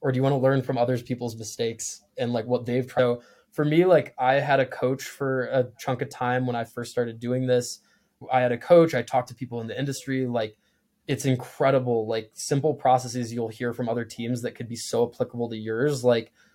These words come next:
there's, this is an art, not a science. And so the only way you can really figure it out is being exposed that have recently been in your shoes or are currently in your shoes. And so having other people that are at a similar to you or a little bit further along is just critical for you not wasting time making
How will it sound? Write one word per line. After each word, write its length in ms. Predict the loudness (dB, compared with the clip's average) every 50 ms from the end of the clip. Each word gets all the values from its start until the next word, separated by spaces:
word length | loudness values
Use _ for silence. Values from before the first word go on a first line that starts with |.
| _ _ _ _ _
there's, 460 | -12 -4 2 4 4 4 4 0 -4
this 280 | -6 -4 0 0 0 0
is 100 | 2 0
an 100 | 0 2
art, 320 | 4 4 4 2 2 0
not 180 | 0 0 2 0
a 40 | 0
science. 600 | -4 -2 -2 -2 -2 -2 -6 -8 -10 -14 -14 -8 -6
And 140 | -6 -6
so 420 | -4 0 2 2 2 2 0 -4 -6 _ _ _ _ _ _ -10
the 240 | -2 0 0 2
only 220 | 2 2 0 2 2
way 160 | 2 2 2
you 100 | 2 0
can 140 | -2 -2 0
really 140 | 0 0 0
figure 280 | -2 -4 -4 -4 -2
it 60 | 0
out 140 | 0 0 0
is 80 | 0 -4
being 200 | -6 -6 -6 -6
exposed 380 | -8 -10 -8 -4 -4 -4 -2 -2
that 60 | -6
have 140 | -6 -8 -10 -16 -20 _ _ _ _ -12 -8 -2
recently 420 | 0 0 0 0 -2 -2 0 0
been 200 | 4 4 4 4
in 100 | 4 2
your 120 | 0 0 -2
shoes 380 | -6 -6 -4 -4 -4 -2 -4
or 100 | -2 -2
are 100 | -4 -4
currently 400 | -6 -8 -10 -8 -8 -4 -2 -2
in 80 | -2 0
your 120 | 0 0
shoes. 380 | -2 -2 -4 -4 -4 -4 -4 -6
And 180 | -6 -8 -8 -6
so 440 | 0 0 2 2 2 -2 -4 -8 _ _ _ _ _ _ _ _
having 380 | -4 2 2 4 6 6 4 4
other 260 | 4 2 2 2 0
people 640 | 0 -4 -6 -4 0 2 4 6 6 6 4 2 -4 _ _ _
that 140 | -4 -2 0
are 80 | 0 -2
at 60 | -2
a 40 | -4
similar 360 | -4 -4 -2 0 0 -2 -2
to 160 | -4 -8 -8
you 180 | -8 -6 -4 -4
or 160 | -6 -6 -6
a 40 | -6
little 200 | -6 -6 -4 -4
bit 180 | -6 -8 -10 _
further 300 | -6 -6 -4 -2 -2 -2
along 400 | -2 -2 -2 0 0 2 2 2
is 240 | 0 -2 -4 -8
just 300 | -12 -10 -8 -8 -8 -10
critical 460 | -12 -4 0 2 2 2 2 0 -2 -2
for 140 | -2 -8
you 160 | -6 -4 -4 -4
not 360 | -2 -2 -2 -2 -2 -2 0
wasting 360 | -2 -2 -2 -2 -6 -8 -8
time 240 | -6 -6 -6 -4 -2
making 380 | -4 -4 -4 -6 -10 -10 -10